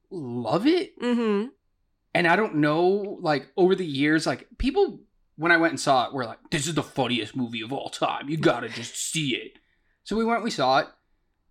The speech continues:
Speaker 1: And neither one of us, I think, walked out thinking, like, "That's such a great movie." Like, we laughed at certain parts, but we were like, "This is kinda dumb."
Speaker 2: Yeah.
Speaker 1: And then over the years, people just kept talking about it. So I revisited it, and I was like,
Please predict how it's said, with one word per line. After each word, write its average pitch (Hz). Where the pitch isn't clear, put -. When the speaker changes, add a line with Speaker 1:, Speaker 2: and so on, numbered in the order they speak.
Speaker 1:
And 208
neither 277
one 175
of 175
us, 165
I -
think, 143
walked 127
out 117
thinking, 113
like, 104
"That's -
such 120
a 127
great 117
movie." 123
Like, 143
we 180
laughed 151
at 180
certain 185
parts, 214
but 143
we 143
were 156
like, 147
"This -
is -
kinda 170
dumb." 139
Speaker 2:
Yeah. 196
Speaker 1:
And 196
then 262
over 277
the 220
years, 240
people 196
just 175
kept 170
talking 170
about 123
it. 113
So 127
I 113
revisited 165
it, 131
and 151
I 139
was 127
like, 117